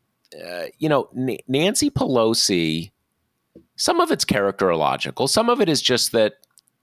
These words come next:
the Speaker of the House, Speaker of the House is like a dictator, right? What the Speaker of the House, if the Speaker of the House controls her caucus, what she says goes. It's not like <laughs> running the Senate. It is just,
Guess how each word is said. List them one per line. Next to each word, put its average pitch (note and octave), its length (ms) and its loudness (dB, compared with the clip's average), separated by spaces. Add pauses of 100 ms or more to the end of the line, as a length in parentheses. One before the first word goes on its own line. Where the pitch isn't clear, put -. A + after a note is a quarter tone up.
the G2 100 -4
Speaker G3 420 0
of A#2 60 2
the G2 80 2
House, G2+ 640 0 (800)
Speaker D3 400 0
of A#2 60 0
the E2+ 60 2
House F#2 320 -2
is D2+ 120 -6
like C#2+ 180 -4
a D2 40 -12
dictator, C#2+ 600 -8 (240)
right? F2+ 320 -2
What F#2 160 -4
the E2+ 80 -6
Speaker B2+ 380 0
of F2+ 80 -2
the F2 100 0
House, F2 300 -2
if - 160 -6
the F#2 80 -4
Speaker D#3 320 2
of G#2+ 60 0
the G2 60 0
House F#2 220 0
controls F#2 440 -2
her E2 100 -2
caucus, D#2+ 580 -2 (500)
what - 160 -2
she B2 300 2
says F2 400 0
goes. A#1+ 600 -4
It's - 200 -4
not G2+ 360 0
like F#2 280 -2
<laughs> - 20 -8
running F2+ 360 -6
the E2+ 80 -8
Senate. C#2+ 480 -4
It F#2+ 160 -2
is F2+ 140 -2
just, - 340 -2